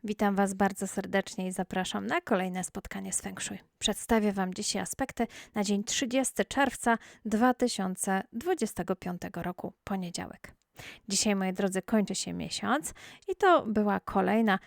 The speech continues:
miesięczna nasza wspólna podróż. I mam nadzieję, że usłyszymy się w lipcu. A teraz, moi drodzy,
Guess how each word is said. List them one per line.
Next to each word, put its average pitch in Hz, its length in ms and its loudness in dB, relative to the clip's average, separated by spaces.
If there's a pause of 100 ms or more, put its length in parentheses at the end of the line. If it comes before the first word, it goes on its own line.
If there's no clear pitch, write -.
(140)
miesięczna 208 800 0
nasza 180 380 -4
wspólna 185 500 -2
podróż. - 560 -8
I 240 100 4
mam 165 240 0
nadzieję, 233 420 -2
że 254 180 0
usłyszymy 180 480 -4
się 190 200 -2
w 175 60 -4
lipcu. - 400 -8 (720)
A - 80 -4
teraz, 220 540 2
moi 202 220 -2
drodzy, 190 440 -2